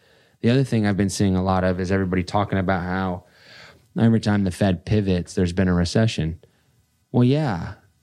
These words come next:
but there's never been a recession during the time of high inflation like we went through, no matter what the current administration wants to say. It's not a recession. It a hundred percent was.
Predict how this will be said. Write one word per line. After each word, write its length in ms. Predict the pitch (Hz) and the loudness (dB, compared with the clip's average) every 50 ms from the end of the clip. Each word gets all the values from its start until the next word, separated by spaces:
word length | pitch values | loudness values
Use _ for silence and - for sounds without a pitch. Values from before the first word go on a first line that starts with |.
| _ _ - | _ _ -4
but 100 | 127 120 | -2 2
there's 200 | - 120 110 104 | 2 2 2 2
never 180 | 127 127 127 131 | 0 0 2 2
been 180 | 117 123 120 117 | 2 2 2 2
a 40 | |
recession 800 | 113 107 101 95 - 131 127 120 - - 113 104 104 101 92 90 - - | 2 2 2 0 0 0 0 0 0 0 2 2 2 2 0 -2 -2 0
during 560 | 120 127 139 131 120 107 101 95 92 90 - _ _ _ _ _ | 2 4 4 4 2 0 -2 -4 -6 -8 -10 _ _ _ _ _
the 80 | 101 95 | -12 -6
time 260 | - 104 101 98 98 | -2 0 0 2 2
of 120 | 95 90 | 2 0
high 180 | 87 95 95 92 | 0 0 0 2
inflation 540 | 92 92 90 - 98 95 95 87 98 98 98 | 2 2 2 2 2 2 2 2 2 2 2
like 160 | 98 95 92 | 2 2 2
we 80 | 95 95 | 2 2
went 200 | 104 113 120 110 | 4 2 2 0
through, 200 | - 98 95 98 | 0 0 2 2
no 60 | 101 | 2
matter 180 | 98 98 98 98 | 2 2 2 2
what 220 | 92 101 117 117 | 2 2 2 0
the 60 | - 101 | -2 -4
current 220 | - - 90 85 | -2 -2 -2 -2
administration 600 | 87 85 85 82 82 - - 90 82 - - 85 | 0 -2 -2 -2 -4 -4 -4 -4 -4 -4 -6 -8
wants 160 | 82 82 - | -8 -8 -10
to 40 | 85 | -12
say. 200 | - - 87 87 | -10 -8 -8 -8
It's 160 | 85 - - | -8 -8 -6
not 180 | 82 80 80 85 | -6 -6 -4 -4
a 60 | 80 | -6
recession. 420 | 80 78 - 82 82 87 - 117 | -6 -6 -6 -8 -6 -2 0 0
It 100 | 90 80 | 0 -2
a 60 | 80 82 | -6 -12
hundred 460 | - - - - 92 87 82 80 76 | -16 -14 -8 -4 -4 -4 -4 -4 -6
percent 280 | 82 - - 90 78 | -10 -10 -8 -8 -6
was. 380 | 71 82 82 90 120 147 - | -4 0 2 2 2 2 0